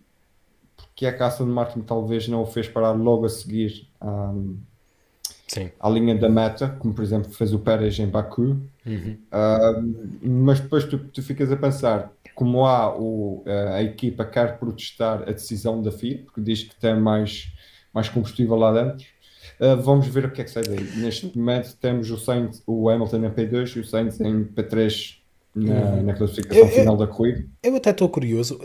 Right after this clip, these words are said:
Speaker 2: não é comum eles ter, ficarem assim todos sem combustível no final da, da prova. Por acaso não é muito
Speaker 1: Agora
Speaker 2: comum.
Speaker 1: já não é assim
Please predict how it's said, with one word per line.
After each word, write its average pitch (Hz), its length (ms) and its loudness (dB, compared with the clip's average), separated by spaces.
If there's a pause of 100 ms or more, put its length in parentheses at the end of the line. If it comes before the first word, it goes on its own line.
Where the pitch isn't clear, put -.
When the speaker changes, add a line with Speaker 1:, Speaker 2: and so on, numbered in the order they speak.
Speaker 2:
não 262 300 0
é 165 60 8
comum 127 500 2
eles 160 160 2
ter, - 140 -2
ficarem 151 460 4
assim 147 200 0
todos 147 220 0
sem 147 100 -2
combustível 135 460 -2
no 131 100 -2
final 123 320 -4
da, 117 240 -4
da 120 140 -6
prova. 117 440 -8 (480)
Por 160 120 -2
acaso 156 500 0
não 151 240 4
é 151 60 8
muito 143 280 4
Speaker 1:
Agora 127 340 6
Speaker 2:
comum. 135 100 4
Speaker 1:
já 135 120 2
não 127 180 -2
é 120 40 -4
assim - 160 -8